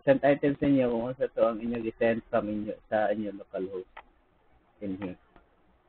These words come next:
So, um, also, it's up to you if you, if you're going to, uh, save your,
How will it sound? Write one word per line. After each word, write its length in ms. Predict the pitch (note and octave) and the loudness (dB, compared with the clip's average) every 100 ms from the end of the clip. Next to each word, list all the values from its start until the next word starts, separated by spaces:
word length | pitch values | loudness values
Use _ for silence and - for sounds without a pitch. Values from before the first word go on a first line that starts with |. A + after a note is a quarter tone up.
| _ _ _ _ _ _ - | _ _ _ _ _ _ 0
So, 600 | A#2+ A#2+ A#2+ A#2+ A2+ - _ _ _ _ _ _ _ | 6 8 8 6 4 0 _ _ _ _ _ _ _
um, 680 | A2+ B2+ B2+ A#2 A#2 A#2 A2 | 2 4 4 4 2 0 -2
also, 400 | - E4+ - F3 | 0 2 6 6
it's 160 | F3+ F3 | 6 4
up 220 | F3 - | 2 2
to 80 | F3+ | 0
you 160 | E3 C3 | 0 0
if 80 | - | -2
you, 280 | C#3 A2+ | -2 0
if 120 | A2+ B2+ | 0 -2
you're 220 | C3 C3+ B2+ | -4 -6 -4
going 220 | B2+ B2 - | -6 -6 -6
to, 420 | A#2+ A#2 A2+ G#2+ G#2+ _ _ _ _ _ _ | -4 -2 -4 -6 -12 _ _ _ _ _ _
uh, 540 | A2+ A2 G#2+ G#2+ G2+ G2 - | -4 -2 0 -2 -4 -6 0
save 300 | C3+ D3+ D3 | 4 6 4
your, 600 | C3 B2 A#2+ A#2 A2+ G#2+ | 4 6 8 8 4 -2